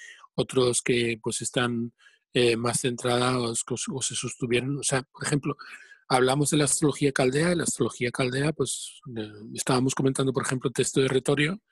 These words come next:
pues hay mucha astrología caldea en un autor, pues, que es del siglo tercero.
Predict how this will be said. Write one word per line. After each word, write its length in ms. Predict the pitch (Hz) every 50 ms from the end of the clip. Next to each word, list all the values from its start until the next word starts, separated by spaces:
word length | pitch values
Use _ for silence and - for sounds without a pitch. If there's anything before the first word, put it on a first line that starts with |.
| - - - - _ _ _
pues 180 | - 123 -
hay 80 | 135 127
mucha 320 | 123 123 127 143 - -
astrología 460 | 147 - - 143 123 117 - 143 131 -
caldea 380 | - 123 117 113 120 131 147
en 60 | 151
un 140 | 143 131 123
autor, 420 | 123 120 113 - 123 120 127 135 135
pues, 340 | - 123 113 - - - -
que 200 | - 123 110 110
es 100 | 110 -
del 100 | - 113
siglo 240 | - - 135 110 -
tercero. 400 | - - - - 147 151 -